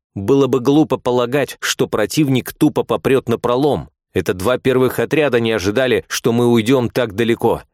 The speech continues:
а остальные, узнав о потерях, решили быть хитрее. "Сейчас я приподниму купола, а вы стреляйте!" — крикнул я, приподнимая щиты, и скомандовал: "Огонь!" Сам я прицельно выстрелил из подствольника в одного из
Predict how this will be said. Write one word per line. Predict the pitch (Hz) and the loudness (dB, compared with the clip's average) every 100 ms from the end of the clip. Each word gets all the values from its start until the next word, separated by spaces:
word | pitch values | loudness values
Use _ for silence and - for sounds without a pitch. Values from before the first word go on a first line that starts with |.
| _ | _
а | 87 | -4
остальные, | 95 - 113 135 151 131 95 107 | -4 -2 0 2 2 0 -2 -2
узнав | 107 120 127 117 | -2 0 -2 -2
о | |
потерях, | 117 117 123 110 101 | -4 0 0 0 -2
решили | 135 143 - 147 127 | 0 0 2 2 2
быть | 117 123 | 0 -2
хитрее. | - 117 110 92 69 - _ _ | -2 -2 0 -2 -2 -8 _ _
"Сейчас | - 139 139 196 165 | -6 -2 0 0 0
я | 180 | 0
приподниму | 175 180 170 190 208 175 | 0 0 0 2 4 4
купола, | 170 180 196 185 | 2 2 2 2
а | |
вы | 180 208 | 4 2
стреляйте!" — | - 220 220 151 - 80 - _ - | 2 2 2 0 -4 -10 -14 _ -2
крикнул | 139 139 131 120 | -2 0 0 2
я, | 117 | 2
приподнимая | - 107 110 104 110 110 98 | 0 -2 -2 -2 -2 0 -2
щиты, | - 92 120 | -2 -2 -2
и | 107 | -2
скомандовал: | - 101 95 78 69 65 _ _ | -2 -4 -2 -4 -4 -6 _ _
"Огонь!" | 151 247 294 269 170 92 71 _ _ | -4 2 4 4 0 -6 -14 _ _
Сам | - - 160 | -4 0 2
я | 151 120 | 2 2
прицельно | 113 113 - 160 127 | 0 0 2 2 2
выстрелил | 104 143 - 139 127 123 120 | 2 0 2 2 4 2 2
из | 123 - | -4 -4
подствольника | - 104 - 131 156 147 123 123 | -4 -6 -4 0 2 2 0 0
в | |
одного | 104 104 104 123 | 0 0 0 2
из | 127 110 | 2 0